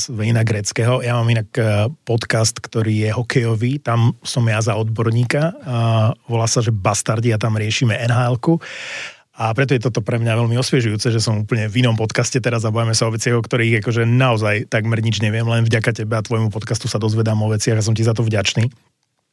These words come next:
Tak vlastne Wayne Gretzky, eh, povedal niečo v tom zmysle, budem parafrázovať, že,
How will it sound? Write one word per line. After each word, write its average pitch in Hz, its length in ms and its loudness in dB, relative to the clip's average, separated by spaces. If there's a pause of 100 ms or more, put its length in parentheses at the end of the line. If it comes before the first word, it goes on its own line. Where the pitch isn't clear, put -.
(540)
Tak 113 280 0
vlastne 117 300 0
Wayne 131 220 2
Gretzky, 120 640 2
eh, 110 640 0 (320)
povedal 113 420 0
niečo 110 480 0
v - 300 -12
tom 120 160 2
zmysle, 110 340 0
budem 104 240 0
parafrázovať, 107 760 0
že, 104 220 0